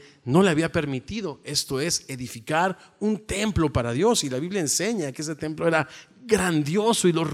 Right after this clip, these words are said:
reyes de la tierra venían para comprobar no solamente su riqueza, sino su sabiduría,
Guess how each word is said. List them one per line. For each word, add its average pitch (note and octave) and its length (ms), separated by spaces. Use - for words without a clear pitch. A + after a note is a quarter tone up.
reyes G3+ 400
de F#3+ 80
la F3+ 240
tierra F3+ 480
venían D3 1120
para D3+ 200
comprobar E3 560
no G#3+ 140
solamente G3 560
su D3+ 300
riqueza, C#3 720
sino C3 640
su D3+ 200
sabiduría, C#3 920